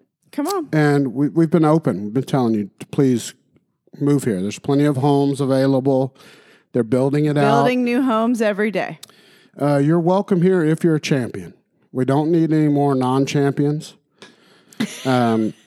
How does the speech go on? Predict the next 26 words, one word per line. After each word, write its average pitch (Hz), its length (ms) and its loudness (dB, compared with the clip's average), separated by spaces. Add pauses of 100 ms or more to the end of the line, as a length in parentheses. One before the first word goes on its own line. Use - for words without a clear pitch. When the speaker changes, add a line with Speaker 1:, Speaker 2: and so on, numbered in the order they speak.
Speaker 2:
in 139 180 2
this 139 280 0
neighborhood. 123 720 0
Speaker 1:
No, 208 260 -2 (180)
like, 180 260 -4 (240)
Karens. 208 880 -4 (180)
Speaker 2:
No, 139 260 4
we 127 120 4
need 135 180 0
championship 156 800 2
Speaker 1:
<laughs> - 40 4
Speaker 2:
level 143 460 2
winners 127 640 0 (880)
that, 120 380 -2
uh, 113 380 -2 (340)
you 127 100 -2
know, 131 240 -2
wanna 139 160 2
be 135 120 2
part 131 300 2
of 123 120 -2
the 131 60 -2
greatest 127 420 0
community 127 520 2
on 123 200 0
earth, 143 320 -2